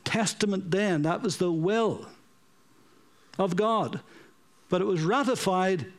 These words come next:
through blood. Blood had to be shed to ratify that before that could be enacted." And we saw through our, our teaching these past few weeks, we saw the Passover lamb, and we saw the high priest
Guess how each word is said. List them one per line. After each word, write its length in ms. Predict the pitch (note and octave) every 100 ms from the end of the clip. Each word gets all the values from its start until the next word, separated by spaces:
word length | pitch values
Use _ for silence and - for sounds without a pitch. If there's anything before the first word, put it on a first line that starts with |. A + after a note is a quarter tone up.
| - -
through 340 | - F#3+ G#3
blood. 460 | F#3+ A#3+ G#3+ C#3+ -
Blood 300 | F3 A3+ G#3+
had 320 | D#3 A3+ F#3+
to 80 | G#3+
be 120 | A3+
shed 380 | - B3 A3 -
to 100 | F3+
ratify 580 | G3 A#3+ A#3 - A3 G3+
that 460 | A3+ A3+ C3 - - - - - - -
before 300 | E3 - G3
that 180 | F#3+ F3+
could 160 | F3+ D3+
be 120 | F3+
enacted." 580 | F#3+ A3+ E3 C#3+ - - - - - - - -
And 160 | A#3+
we 120 | A#3+ G#3
saw 320 | - F#3+ F3+
through 240 | - F3
our, 180 | E3 C#3+ - -
our 100 | D3+
teaching 460 | - F#3 - F3
these 200 | D#3 D3+
past 320 | - E3 D#3+ -
few 180 | D#3+
weeks, 320 | E3+ B3+ G3 - - -
we 100 | E3
saw 160 | F3
the 100 | C#3+
Passover 560 | C#3 D#3 D3 - C#3+ D3
lamb, 360 | E3 G#3+ A#3+ - -
and 80 | D#3+
we 80 | D3+
saw 160 | - C#3+
the 100 | C#3
high 180 | C#3
priest 380 | - G3 G#3 -